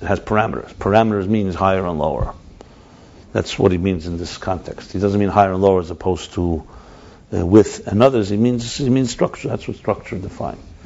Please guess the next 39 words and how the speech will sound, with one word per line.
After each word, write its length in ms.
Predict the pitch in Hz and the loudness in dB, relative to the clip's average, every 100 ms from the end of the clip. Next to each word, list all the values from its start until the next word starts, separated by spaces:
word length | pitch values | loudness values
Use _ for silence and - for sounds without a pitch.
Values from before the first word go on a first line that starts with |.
| - - - - 107 | -20 -20 -20 -10 -4
You 100 | 104 | 4
say 200 | 139 117 | 4 6
something 340 | 131 127 117 | 4 2 0
like 140 | 98 | -2
he 80 | - | -2
said 240 | - 117 98 | 4 4 4
before, 340 | - 120 - | 2 2 6
Eid 140 | 123 | 4
Ein 100 | 120 | 4
Sof 240 | 110 120 104 | 2 2 2
HaPoshet. 640 | 92 - 135 - 104 - - - - - - - | -2 2 2 2 -6 -14 -20 -20 -20 -20 -20 -12
When 120 | - - | -6 2
energy 400 | 127 127 104 104 | 4 6 4 2
is 120 | 92 | 0
the, 100 | 113 | -2
the 380 | - 131 113 95 | 2 2 2 -2
divine 320 | 95 113 117 | 4 6 6
energy 280 | 117 104 98 | 2 2 -2
before 280 | 92 117 | 0 2
the 60 | 107 | 2
Tzimtzum 440 | - 110 - 98 | 2 -4 -2 -2
is 80 | 90 | -2
seamless, 520 | - 160 135 101 - - - - - | 0 0 0 -2 -4 -14 -20 -20 -6
there's 140 | 95 | 2
no 120 | 104 117 | 4 6
Ma'alamata 680 | 107 104 101 98 92 82 | 4 4 2 0 0 -6
there. 220 | 67 60 - - - _ _ - - | -14 -14 -16 -20 -20 _ _ -20 -18
You 60 | 98 | 0
can't 200 | 113 101 | 2 4
say 140 | 98 | 2
this 180 | 101 95 | 2 -2
is 100 | 92 | 0
higher, 260 | 104 98 95 | 2 2 0
this 200 | 101 98 | -4 -4
is 120 | 90 | -2
lower. 320 | 95 - - - - - - - - - - | -2 -4 -6 -14 -20 -20 -20 -20 -20 -20 -6
Everything 380 | 104 107 - 95 | 0 0 0 -2
is 120 | 90 | -2
one. 220 | 87 95 | 2 2